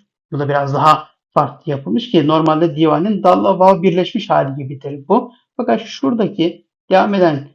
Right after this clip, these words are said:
o süreçteki harflerle beraber baktığımızda bunun elif harfi olduğunu, vav harfiyle birleşip yine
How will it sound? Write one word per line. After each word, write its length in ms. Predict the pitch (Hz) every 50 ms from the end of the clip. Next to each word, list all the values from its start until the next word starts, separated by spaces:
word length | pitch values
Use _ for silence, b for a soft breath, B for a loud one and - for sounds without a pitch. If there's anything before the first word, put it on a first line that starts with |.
| _ _ _
o 180 | - 208 190 180
süreçteki 680 | - - - 175 170 170 165 165 - 185 170 - 175
harflerle 600 | 147 143 156 156 156 156 - 180 175 170 160 139 139
beraber 400 | 143 135 135 131 139 135 135 135
baktığımızda 760 | 160 156 156 - - 160 135 135 131 131 - 202 220 202 B B B B B _ _ -
bunun 460 | 180 170 170 202 233 - - - _ _ _ _ _ _ _
elif 300 | - 156 151 175 196 -
harfi 360 | - 165 147 147 139 - -
olduğunu, 600 | 147 135 135 135 127 139 135 156 190 220 214 - _ _ _ _ _ -
vav 180 | 165 175 180 170
harfiyle 560 | - 165 151 151 135 143 151 143 143 135 135
birleşip 500 | 151 139 135 135 127 - 214 208 - -
yine 400 | 160 165 190 226 226 - -